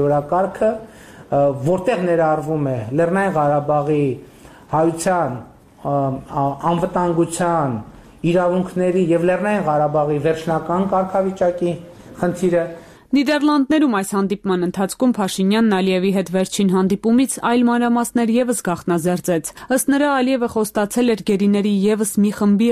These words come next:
Speaker 2: ազատ արձակել և ուղարկել Երևան, սակայն դա այդպես էլ տեղի չունեցավ։
Speaker 1: Առնվազն երեսունութ գերեվարված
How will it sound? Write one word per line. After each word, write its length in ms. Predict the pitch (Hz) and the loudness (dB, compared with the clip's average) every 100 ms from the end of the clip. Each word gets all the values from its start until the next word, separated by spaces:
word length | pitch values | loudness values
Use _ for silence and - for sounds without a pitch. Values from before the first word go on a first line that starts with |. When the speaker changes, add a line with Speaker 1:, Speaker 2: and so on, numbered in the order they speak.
| 180 | 0
Speaker 2:
ազատ 280 | 156 160 160 | -2 -4 -4
արձակել 480 | 160 - 175 196 196 | -6 -4 -2 0 2
և 140 | 175 165 | 2 0
ուղարկել 400 | 160 156 175 165 170 | -2 -2 -2 0 0
Երևան, 400 | 170 175 208 202 | 0 0 0 -2
սակայն 320 | - 226 233 214 | -4 0 2 2
դա 140 | 214 | 2
այդպես 380 | 214 - 175 - 180 | -2 -4 -4 -2 -2
էլ 80 | 175 170 | 0 -2
տեղի 240 | 160 165 160 - | -2 -4 -4 -2
չունեցավ։ 640 | 170 170 - 185 156 - - - | 0 0 -2 -2 -4 -8 -10 -2
Speaker 1:
Առնվազն 640 | 185 220 233 233 240 196 165 165 | 0 0 0 0 0 -2 -2 0
երեսունութ 680 | 170 175 180 190 190 214 208 175 | 0 0 -2 -4 -2 -2 -2 0
գերեվարված 720 | 175 175 180 185 180 185 185 | 2 2 2 2 2 0 0